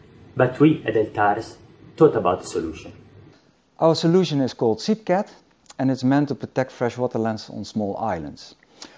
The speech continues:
Speaker 2: Those freshwater lenses, eh, you see here below, uh, islands, are very vulnerable for climate change and sea level rise and overexploitation. And our simple solution consists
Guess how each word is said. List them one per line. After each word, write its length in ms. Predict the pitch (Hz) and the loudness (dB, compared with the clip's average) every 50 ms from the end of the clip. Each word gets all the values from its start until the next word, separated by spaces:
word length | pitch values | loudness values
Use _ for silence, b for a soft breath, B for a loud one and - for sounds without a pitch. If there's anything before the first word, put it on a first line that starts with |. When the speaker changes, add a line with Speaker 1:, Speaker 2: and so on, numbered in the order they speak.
| B B B | B B B
Speaker 2:
Those 240 | 127 143 151 147 | 2 2 2 2
freshwater 500 | - - 165 160 139 131 151 185 185 175 | 4 2 2 2 4 4 2 4 4 4
lenses, 680 | 147 131 117 110 107 101 - 175 202 220 - - - - _ - | 4 6 4 4 4 2 2 2 2 2 0 -6 -10 -16 _ -14
eh, 80 | 123 - | -12 -10
you 140 | 190 175 | -10 -10
see 300 | 127 - - - 139 127 | -12 -8 -4 -2 0 2
here 340 | 127 131 135 131 127 120 113 113 - _ _ 110 | 2 4 6 6 4 4 0 -6 -14 _ _ -2
below, 480 | 117 117 117 120 120 117 113 113 110 | 0 2 4 4 4 6 4 4 4
uh, 160 | 110 110 110 - | 2 0 -2 -2
islands, 400 | - 127 135 139 127 120 123 123 | 2 4 4 4 4 2 -2 -2
are 100 | 127 117 | -4 -6
very 380 | 107 107 127 147 156 160 147 | -4 0 2 4 4 4 2
vulnerable 840 | 113 107 135 151 165 160 151 151 139 123 117 123 120 113 113 117 113 b b b b b b | 2 2 0 2 2 4 4 2 2 2 2 2 4 4 2 0 -2 b b b b b b
for 180 | _ - 107 | _ -8 -8
climate 440 | 98 - 127 131 131 139 131 123 120 | -4 0 2 4 4 4 4 2 0
change 440 | - 131 120 120 123 120 123 120 - | 0 0 0 0 0 -2 -4 -4 -6
and 80 | 104 104 | -12 -14
sea 180 | - - 135 | -4 -2 0
level 260 | 120 117 110 98 104 | 2 2 0 0 -4
rise 320 | 101 98 95 98 98 92 110 | -4 -2 -2 -2 -4 -4 -8
and 80 | 110 | -8
overexploitation. 1040 | - - 165 120 123 101 90 - - - - - 92 85 78 76 - - 78 80 82 _ b b b b b b | -2 -2 -2 -2 -2 -6 -6 -8 -12 -18 -14 -12 -10 -10 -10 -12 -14 -18 -18 -18 -20 _ b b b b b b
And 120 | - 135 147 | 0 2 4
our 120 | 151 151 | 4 4
simple 360 | 147 - - 226 220 226 190 | 2 2 2 2 2 2 0
solution 520 | - - - 139 135 156 175 170 - 175 170 | -2 2 2 4 6 6 4 4 2 -2 -4
consists 600 | - - 135 120 - - 165 156 - - - | -2 -2 -2 -2 2 2 2 2 2 -4 -10